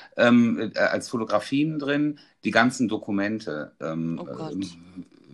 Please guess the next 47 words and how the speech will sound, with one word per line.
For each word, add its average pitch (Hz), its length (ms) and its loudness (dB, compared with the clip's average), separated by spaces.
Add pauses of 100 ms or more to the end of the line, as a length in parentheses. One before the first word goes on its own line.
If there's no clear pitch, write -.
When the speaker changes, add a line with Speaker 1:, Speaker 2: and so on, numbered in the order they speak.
(520)
Speaker 1:
was 110 240 2
die 107 140 0
mitnehmen 107 460 -2
durften 101 380 -2
als 90 240 -6
Juden 107 340 2
und 95 160 -4
so 101 120 -4
weiter, 98 220 4
diese 92 220 -6
Packlisten. - 800 -4
Und 90 260 0 (440)
das 117 180 2
ist 143 100 -6
total 120 280 2
krass. 139 260 0
Und 110 120 -4
auch 117 160 -2
eben 110 180 -4
viele 151 220 -6
Fotos 175 400 -6
von 82 220 -2
denen. 80 260 -4
Also 90 180 -4
damals 113 420 4
gab's 135 200 0
schon 156 140 -2
Selbstauslöser, 80 760 -6
wusste - 220 -16
ich - 80 -20
gar - 200 -16
nicht. - 220 -20 (720)
Speaker 2:
Selfies. 202 580 -2 (260)
Speaker 1:
Hm, 127 280 6
ja, 165 220 6
waren 90 140 -6
die 92 80 -6
ersten 135 240 -8
Selfies, 220 340 -4
wenn - 80 -6
man 339 100 0
es 165 80 -10
so - 140 -4
möchte, - 220 -2
Speaker 2:
<laughs> - 0 -
Oh. 247 100 6
Speaker 1:
genau. 226 340 4